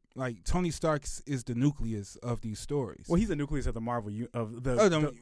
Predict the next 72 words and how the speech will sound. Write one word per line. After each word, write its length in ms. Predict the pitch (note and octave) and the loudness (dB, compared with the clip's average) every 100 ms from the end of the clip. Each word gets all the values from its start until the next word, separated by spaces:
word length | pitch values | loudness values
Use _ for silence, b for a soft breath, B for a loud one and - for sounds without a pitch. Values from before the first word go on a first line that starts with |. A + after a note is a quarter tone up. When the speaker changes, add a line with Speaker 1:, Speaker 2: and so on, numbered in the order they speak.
| - | 2
Speaker 2:
of 80 | G3+ | 8
the 60 | |
Speaker 1:
right, 80 | F3 | 8
Speaker 2:
M 40 | C3+ | 6
C 120 | D#3+ | 0
U, 240 | D#3 C#3 | 0 0
yeah. 140 | A2 D3+ | 2 2
Speaker 1:
right. 280 | C#3 G#2 - | 2 -2 -6
So 440 | - C#3 B2 A#2+ A2+ | -2 0 0 -4 -2
Beck 280 | D#3 F3 - | -2 -2 -2
worked 400 | D3+ D3 - - | 0 0 -2 -10
for 200 | - A#2 | -6 -4
Starks 420 | - C3+ A#2+ - | -2 -2 -4 -4
Industries, 760 | C3+ A#2+ G#2+ - G2 F#2+ G2+ - | -4 -4 -4 -10 -12 -12 -14 -14
and 180 | A2+ G#2+ | -10 -8
he 140 | G#2+ A2+ | -4 -4
was, 280 | G#2+ G2 | -4 -6
um, 260 | G2 F2+ F#2+ | -10 -10 -12
in, 380 | - G2+ F#2+ F#2 - | -12 -10 -10 -12 -10
what 240 | B2 G#2+ | -8 -6
was 100 | F#2 F#2+ | -8 -10
it, 40 | |
Illusion, 680 | G2 G#2 B2 B2 B2 A#2 A#2 | -8 -4 -4 -4 -4 -4 -6
um, 160 | A2 G#2 | -8 -4
Speaker 2:
Yeah, 100 | F3 | 0
he 100 | E3+ | 0
was 80 | F3 | -2
the 60 | D3+ | 0
guy 100 | D#3+ | 0
that 140 | C#3+ | 2
made, 160 | C#3+ D3 | 2 2
Speaker 1:
holograms? 280 | C3+ C#3 C#3 | 0 -2 0
Speaker 2:
he, 140 | - - | 0 0
he's 140 | E3+ | -6
the 80 | D3+ | -2
guy 120 | D#3+ | 0
that 80 | D3 | 0
helped 220 | D#3 D3 | -2 -2
him 80 | C#3 | -4
make 140 | C#3 | -4
the 80 | A#2+ | -4
glasses 480 | B2+ C#3 C3+ - A#2 | -2 -2 -2 -4 -6
that, 160 | B2 A2+ | -6 -8
that, 240 | A#2 B2+ A2 | -8 -6 -6
uh, 200 | A#2+ A#2 | -6 -6
Tony 220 | - C#3 B2 | -4 -2 -2
labeled 380 | B2+ A#2+ G2+ G#2+ | -2 -2 -4 -2
Barf. 500 | C3+ A#2 G2 - - - | 2 0 -2 -12 -18 -6
Speaker 1:
Barf, 280 | C3 A2+ F2+ - | -4 -4 -6 -8
right. 200 | B2 B2+ | -4 0
Speaker 2:
Yeah, 60 | C3 | 0
and, 120 | A#2 G#2+ | 0 -4
and 280 | A#2 A2 - A2+ | -6 -8 -10 -6
the, 120 | C#3+ | -4
Speaker 1:
And 180 | C3+ B2+ | -2 0
Speaker 2:
from 120 | G#3 | 2
Speaker 1:
he 60 | C#3+ | 2
Speaker 2:
Civil 200 | C4+ C4+ | 2 2
Speaker 1:
was, 100 | F4+ | 2
Speaker 2:
War. 120 | F3+ | 2
Speaker 1:
yeah, 120 | E3+ F#3+ | 2 -2
Speaker 2:
And 100 | F#3+ | 0
he 60 | G#3+ | -2
had 100 | G3+ | -2
the 40 | |
Speaker 1:
in 40 | F#3 | -2
Speaker 2:
glasses 220 | G3 F3+ | -2 0
on 60 | F3 | -2
in 20 | |
Speaker 1:
Civil 100 | E3 | 0
Speaker 2:
Civil 140 | D#3+ | 0
Speaker 1:
War, 80 | - | 2